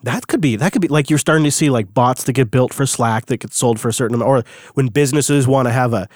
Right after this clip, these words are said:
a, a new hip, friendly interface for modern businesses, they create a Slack interface to their project. You'll start to see people think a lot more about Matrix for those kinds of things. And I think that's a pretty necessary component. It's, there's already some momentum there, so I think this is just gonna make it even better. It's,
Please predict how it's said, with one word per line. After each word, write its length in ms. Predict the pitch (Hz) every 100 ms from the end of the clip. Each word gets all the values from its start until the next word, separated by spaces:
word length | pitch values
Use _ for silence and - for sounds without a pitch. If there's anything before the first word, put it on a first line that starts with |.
| - -
a, 140 | 113 104
a 80 | 113
new 300 | 113 143 131 - -
hip, 300 | - 160 -
friendly 420 | - 156 147 139
interface 440 | 139 143 147 139 -
for 120 | 117
modern 320 | 117 135 139
businesses, 480 | 127 127 123 131 117
they 120 | 117
create 300 | - 123 120
a 60 | 117
Slack 360 | - 123 127
interface 460 | 135 127 120 120 107
to 100 | 123
their 120 | 113
project. 500 | - 107 107 110 117 - -
You'll 120 | 156 151
start 260 | - 175
to 60 | 156
see 160 | - 151
people 300 | 156 147 131
think 160 | 151
a 40 | 131
lot 160 | 135
more 120 | 139
about 180 | 135 127
Matrix 420 | 120 156 214 -
for 100 | -
those 140 | 90 -
kinds 220 | 180 165
of 80 | -
things. 340 | - 85 - - -
And 100 | 123
I 60 | 147
think 160 | 302 320
that's 140 | 285
a 40 |
pretty 200 | - 254
necessary 440 | 214 196 190 180 156
component. 500 | 147 123 123 170 - - -
It's, 200 | 143 -
there's 180 | 160 151
already 200 | 208 165
some 200 | 147 185
momentum 440 | 220 151 127 139
there, 180 | 117 117
so 120 | 135
I 40 | 120
think 160 | 160
this 80 | 139
is 60 | 143
just 100 | 135
gonna 120 | 160
make 160 | 160 151
it 60 |
even 200 | 151 131
better. 320 | 120 196 92 - _ - _ _ _
It's, 260 | 147 -